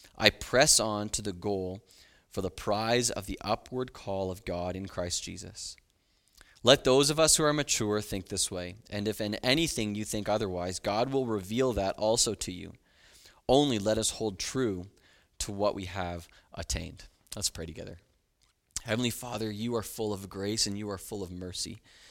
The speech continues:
And there's so much within your word. There's so much truth within these few verses right now.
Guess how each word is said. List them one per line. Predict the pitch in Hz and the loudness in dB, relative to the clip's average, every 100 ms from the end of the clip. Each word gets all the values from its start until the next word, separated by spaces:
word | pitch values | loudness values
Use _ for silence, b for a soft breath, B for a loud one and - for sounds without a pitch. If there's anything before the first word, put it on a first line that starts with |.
| b b b | b b b
And | 113 | -2
there's | 113 107 | 0 8
so | - - 123 | 8 8 6
much | 123 113 110 104 | 2 0 -4 -6
within | 104 - 104 104 | -6 -6 -6 -4
your | 101 101 | -4 -6
word. | 95 98 98 | -6 -6 -4
There's | 98 101 | -4 2
so | - 120 | 4 4
much | 123 120 - | 2 0 0
truth | - 120 117 - | 0 -2 -2 -6
within | 95 104 101 | -8 -6 -4
these | 101 95 | -4 -4
few | - 104 | -6 -8
verses | 95 92 92 104 90 | -8 -8 -6 -6 -8
right | 98 104 - | -10 -12 -14
now. | 85 92 | -14 -16